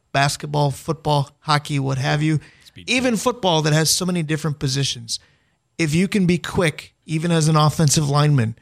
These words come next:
Speaker 1: the fact that you have speed is helpful. As somebody who's had cerebral palsy his entire life, I've struggled athletically because the number one thing, there's a litany of things I don't have, but number one with a bullet would be speed.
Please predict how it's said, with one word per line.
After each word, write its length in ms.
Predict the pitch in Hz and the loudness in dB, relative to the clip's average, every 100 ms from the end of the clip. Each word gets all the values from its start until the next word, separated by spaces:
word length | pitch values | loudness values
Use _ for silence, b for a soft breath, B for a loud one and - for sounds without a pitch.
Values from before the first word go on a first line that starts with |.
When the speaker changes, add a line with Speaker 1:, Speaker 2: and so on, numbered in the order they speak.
| b b - | b b -12
Speaker 1:
the 60 | |
fact 300 | 139 147 143 147 | -4 0 0 0
that 140 | 147 | 0
you 120 | 147 | 0
have 200 | 147 135 | 2 0
speed 440 | - - 151 147 135 | -2 -4 -2 0 0
is 120 | 120 | 0
helpful. 460 | - 131 - 117 b b b b b _ - | 0 -2 -4 -16 b b b b b _ -2
As 200 | 147 143 | 0 2
somebody 280 | 170 160 160 | 2 2 2
who's 200 | 151 147 | 2 2
had 180 | 156 147 | 2 2
cerebral 280 | 165 160 | 0 0
palsy 320 | 151 170 185 165 | 2 4 4 2
his 100 | 147 | 2
entire 300 | 147 147 139 | 2 2 2
life, 260 | 135 123 | 0 0
I've 140 | 143 131 | 0 -2
struggled 340 | - 156 156 | -2 -4 0
athletically 480 | 151 151 160 156 165 | 0 0 -2 0 -2
because 380 | 151 151 151 131 b b | -2 -2 -2 -2 b b
the 80 | 147 | -2
number 220 | 165 175 | 0 2
one 220 | 175 196 165 | 2 2 2
thing, 160 | 139 | 2
there's 140 | 151 170 | 2 2
a 40 | |
litany 300 | 165 190 151 | 0 0 -2
of 80 | 131 | 0
things 180 | 160 143 | 0 2
I 100 | 139 | 2
don't 180 | 143 | 2
have, 300 | 135 151 113 | 4 2 2
but 120 | 120 147 | -2 0
number 160 | 160 | 2
one 160 | 147 160 | 4 4
with 100 | 143 | 2
a 40 | |
bullet 280 | 135 160 131 | 2 2 0
would 160 | 131 127 | -4 -6
be 100 | 123 | -6
speed. 400 | - 160 131 | -6 -4 -4